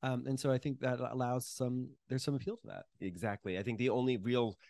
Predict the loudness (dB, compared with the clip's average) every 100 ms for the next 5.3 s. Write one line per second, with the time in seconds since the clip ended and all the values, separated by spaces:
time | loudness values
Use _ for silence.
0 | -4 -2 2 2 4 2 2 -2 -4 -2
1 | -2 0 2 0 0 -2 -2 -4 -4 -4
2 | -4 -2 0 0 -2 -4 -4 -4 -4 -6
3 | -4 -6 -2 -2 0 -2 -2 -2 0 0
4 | 0 -2 0 2 2 0 -2 -4 -2 0
5 | 0 0 -4